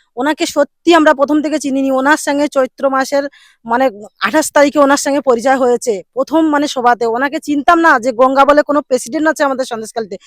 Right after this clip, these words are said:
কোনো বিজেপির কোনো লোক আমাদের পাশে আসেনি। এখানে তো তৃণমূলের অত্যাচার চলছিল, টিএমসির অত্যাচার চলছিল। সেই টিএমসির গুন্ডা বাহিনীদের উপরে আমাদের, আমাদের উপরে যে অত্যাচার হয়েছে তা সেইতে আমাদের ডালে পিঠ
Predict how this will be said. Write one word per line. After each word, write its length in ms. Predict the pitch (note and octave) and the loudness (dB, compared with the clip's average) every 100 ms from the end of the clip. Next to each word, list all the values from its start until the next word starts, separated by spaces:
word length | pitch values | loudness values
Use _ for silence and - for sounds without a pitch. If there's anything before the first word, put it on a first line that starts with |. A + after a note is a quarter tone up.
| - _ - | -20 _ -4
কোনো 200 | D#4 E4+ | -2 0
বিজেপির 500 | B3 C#4 F4 F#4 F#4 | 0 0 2 0 0
কোনো 260 | D#4 E4 F#4 | 0 2 4
লোক 340 | D#4+ D#4+ F4 | 4 4 4
আমাদের 260 | F4 E4+ F4 | 4 0 2
পাশে 200 | E4 F4 | 2 2
আসেনি। 260 | D#4+ D#4+ D4 | 0 0 -2
এখানে 180 | E4 | -2
তো 80 | E4 | -4
তৃণমূলের 560 | - D4 E4 F4 G4 A4 | -4 0 2 4 6 4
অত্যাচার 360 | G#4+ G4+ G4 - | 2 0 0 0
চলছিল, 400 | E4 B3 C4+ G#3 F3 _ _ _ _ _ | 0 0 -2 -4 -6 _ _ _ _ _
টিএমসির 380 | D4+ F4+ G#4 G4+ | 2 2 4 4
অত্যাচার 360 | F#4+ E4+ F4 D#4+ | 4 4 0 0
চলছিল। 320 | D4+ C#4+ C#4 | -2 0 -2
সেই 120 | D#4 - | -2 -4
টিএমসির 380 | D#4 F#4 - B3+ | 0 0 -2 -2
গুন্ডা 300 | D4 D4 D#4+ | 0 4 6
বাহিনীদের 500 | E4 F4 D#4 F#4 F4 | 6 4 0 -4 -6
উপরে 420 | C#4 D4 D#4+ E4+ | -8 0 4 6
আমাদের, 380 | D#4+ D#4+ E4+ E4+ _ _ - - | 6 4 4 2 _ _ -20 -8
আমাদের 260 | B3+ C#4+ F4+ | -2 0 2
উপরে 220 | F#4 F#4 | 2 2
যে 120 | F4 | 2
অত্যাচার 480 | D#4 C#4 E4+ G4 G4+ | 2 4 2 4 6
হয়েছে 260 | F#4 D#4+ | 6 4
তা 280 | - C#4 C#4+ | 0 2 0
সেইতে 300 | - D#4+ F#4 | -2 -4 2
আমাদের 240 | G4 F#4+ C4+ | 2 2 2
ডালে 200 | D4 E4 | 2 0
পিঠ 120 | D#4+ | -4